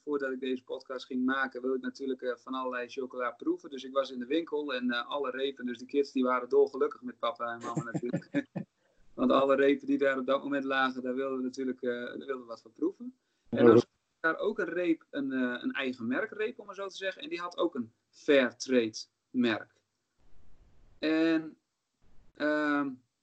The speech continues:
Speaker 1: is dan dat Fairtrade merk, en, en want ik, ik heb het wat gezocht, en dan heb je ook het Max Havelaar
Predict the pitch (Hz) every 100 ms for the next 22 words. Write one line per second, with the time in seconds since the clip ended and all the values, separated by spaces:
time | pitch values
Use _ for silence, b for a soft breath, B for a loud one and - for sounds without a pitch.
0 | _ - 185 190 180 160 127 _ _ -
1 | 139 131 - 175 165 - 151 135 131 131
2 | 135 120 - 131 135 139 135 127 - -
3 | _ 131 - - 131 131 127 120 - 110
4 | 120 180 - 147 135 139 147 - 120 -
5 | - - 113 139 185 208 226 262